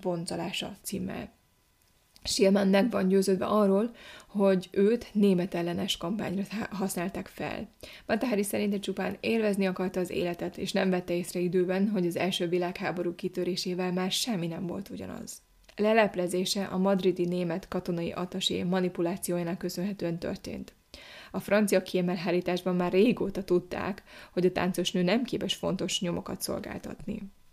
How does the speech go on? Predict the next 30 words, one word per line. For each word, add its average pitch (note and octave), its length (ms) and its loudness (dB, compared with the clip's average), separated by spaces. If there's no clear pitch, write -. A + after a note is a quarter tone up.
A G3+ 80 -4
későbbi G#3+ 460 2
párizsi F3 420 0
dívát F#3 440 0
egy D#3+ 120 -4
hamis F#3 360 2
tényekre F3+ 500 -4
épülő F3+ 480 0
koncepciós F3+ 800 -4
per G3 340 -4
keretében F3+ 680 -2
pusztán, F3+ 560 -2
idézőjelbe, F3 720 -2
hazafias F#3+ 680 -2
megfontolások F3 840 -4
alapján F3 460 -4
állították F3+ 720 -4
kivégző F3 480 2
osztag F3 320 -4
elé, F3+ 360 0
noha G3 200 2
semmit F#3 400 0
nem F3+ 180 0
vallott F3 300 0
be, F#3+ 260 -2
és - 60 -10
nem F#3+ 140 4
is F#3 120 2
volt F3 380 -2
mit - 340 -4